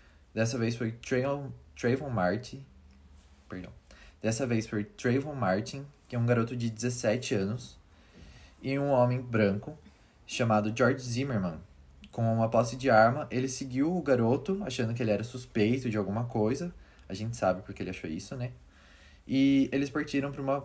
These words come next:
luta corporal. Tipo, ele seguiu o menino e foi bater no menino. E depois ele baleou o menino. Ele matou o menino com tiros.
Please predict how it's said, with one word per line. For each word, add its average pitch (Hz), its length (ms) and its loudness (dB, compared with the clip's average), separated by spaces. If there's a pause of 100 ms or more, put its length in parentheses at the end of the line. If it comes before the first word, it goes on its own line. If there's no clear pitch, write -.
(100)
luta 131 260 0
corporal. 139 800 6
Tipo, 123 260 0
ele 127 140 4
seguiu 139 340 0
o 156 40 -2
menino 156 440 0
e 165 80 -8 (640)
foi 131 160 2
bater 127 260 4
no 123 60 2
menino. 123 440 2 (560)
E 127 80 -2
depois 147 260 2
ele 147 100 0
baleou 160 460 6
o 113 40 0
menino. 98 260 0
Ele 90 100 -4
matou 127 400 2
o 127 40 0
menino 127 440 0 (400)
com 147 180 -4
tiros. - 520 -2